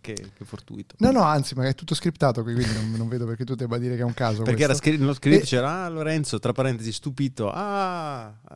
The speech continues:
Speaker 2: Eh,
Speaker 1: eh.
Speaker 2: esatto, <laughs> bravo, bravo. Lorenzo, rompere microfono. Che spiega appunto che non c'è nessuna crisi di governo, fondamentalmente. Mercoledì molto probabilmente Sgarbi,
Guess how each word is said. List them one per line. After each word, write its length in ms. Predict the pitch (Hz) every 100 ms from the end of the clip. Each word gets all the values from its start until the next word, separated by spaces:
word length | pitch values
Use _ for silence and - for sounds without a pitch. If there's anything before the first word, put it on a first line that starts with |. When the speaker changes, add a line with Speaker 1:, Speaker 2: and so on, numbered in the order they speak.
| -
Speaker 2:
Eh, 180 | - -
Speaker 1:
eh. 100 | 143
Speaker 2:
esatto, 560 | 143 127 120 - - 165
<laughs> 20 |
bravo, 440 | 190 151 117 113 -
bravo. 300 | 123 123 143
Lorenzo, 440 | 165 170 165 165
rompere 600 | - 151 165 151 156 151
microfono. 560 | 139 127 120 101 120 135 - - - - _ _ _ _ _ _
Che 260 | - 214 -
spiega 320 | - 175 156
appunto 340 | 156 143 131 131
che 140 | 123
non 100 | 120
c'è 120 | 117
nessuna 340 | 127 117 - 120
crisi 200 | 117 110
di 60 | 113
governo, 300 | 120 117 113
fondamentalmente. 540 | 110 117 113 120 113
Mercoledì 340 | 117 127 139 139
molto 220 | 131 123
probabilmente 420 | 127 135 135 127
Sgarbi, 460 | 120 135 123 117 113